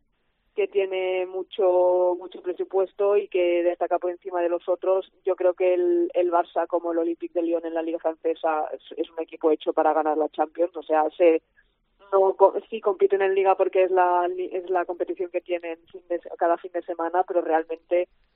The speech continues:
eh, el objetivo que tienen es, es la Champions, y por eso tienen,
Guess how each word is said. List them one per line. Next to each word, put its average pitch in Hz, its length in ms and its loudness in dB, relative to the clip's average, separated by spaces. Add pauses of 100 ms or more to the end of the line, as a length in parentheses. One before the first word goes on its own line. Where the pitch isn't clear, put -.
(180)
eh, 175 180 6
el 165 80 -2
objetivo 165 500 -2
que 170 100 -4
tienen 170 380 -4
es, 170 480 -2
es 180 160 0
la 175 160 0
Champions, 170 420 -2
y 170 60 -8
por 156 160 -4
eso 170 180 -6
tienen, 170 340 -10